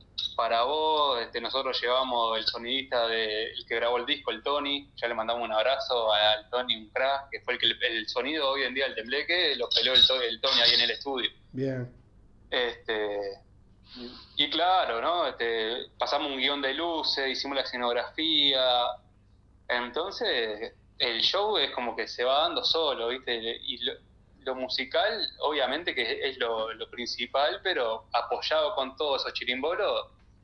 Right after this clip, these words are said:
Speaker 2: No, no,
Speaker 1: Y tenés, ¿no? Claro,
Speaker 2: es
Speaker 1: cinco,
Speaker 2: espectacular.
Speaker 1: seis retornos ahí arriba en el escenario, te escuchás todo lo que tocás, eh,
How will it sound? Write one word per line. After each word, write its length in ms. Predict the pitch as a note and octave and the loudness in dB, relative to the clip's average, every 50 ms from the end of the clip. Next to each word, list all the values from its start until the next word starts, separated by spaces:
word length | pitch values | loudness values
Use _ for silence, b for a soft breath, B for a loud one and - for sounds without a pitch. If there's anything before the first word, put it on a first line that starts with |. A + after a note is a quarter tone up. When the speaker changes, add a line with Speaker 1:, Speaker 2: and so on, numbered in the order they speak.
| - - - b b b b b b - | -20 -20 -20 b b b b b b -6
Speaker 2:
No, 240 | - D3+ D#3+ D#3+ D#3+ | 0 6 6 8 8
no, 80 | D3+ D3 | 8 8
Speaker 1:
Y 140 | D3 C#3+ B2+ | 6 6 4
tenés, 320 | B2 B2 A#2 C3 D#3+ - | 2 0 0 0 -2 0
¿no? 240 | - B2 D3+ D#3 - | 0 0 -2 -2 -2
Claro, 200 | - B2 C#3+ C#3+ C3+ - E3 | 0 0 2 2 4 4 2
Speaker 2:
es 80 | - | 4
Speaker 1:
cinco, 220 | - C#3+ C#3 C3+ C#3 | 4 4 4 4 4
Speaker 2:
espectacular. 280 | C3+ C#3+ C#3+ D3+ C#3+ B2+ | 4 4 6 6 4 2
Speaker 1:
seis 120 | B2+ - | 2 0
retornos 300 | D3+ D#3 D3+ C#3+ C#3 B2+ | -2 -2 -2 0 0 2
ahí 140 | B2 C3 C#3 | 2 2 2
arriba 180 | C#3 C3+ C#3 C#3 | 0 2 2 2
en 60 | C3+ | 2
el 80 | C3 B2+ | 2 0
escenario, 760 | B2+ B2 - B2+ C3 D3 D#3+ E3 E3 E3 D#3+ D#3 D#3 D3+ - - | -2 -2 -2 -2 0 2 2 4 2 2 2 0 -2 -2 -4 -4
te 80 | - A#2+ | -4 -6
escuchás 420 | - - C3+ B2 A#2+ - D3+ C#3 - | -4 -4 -4 -2 0 0 0 0 0
todo 140 | E3 D3+ D3 | 0 0 0
lo 140 | C3+ B2+ B2 | 0 -2 -2
que 80 | - B2+ | -4 -2
tocás, 420 | A#2+ B2+ B2 - E3 F#3 G3 F3+ D3+ C3 | -2 -2 0 2 2 4 4 4 4 4
eh, 160 | A#2+ A#2+ A2+ | 2 0 -2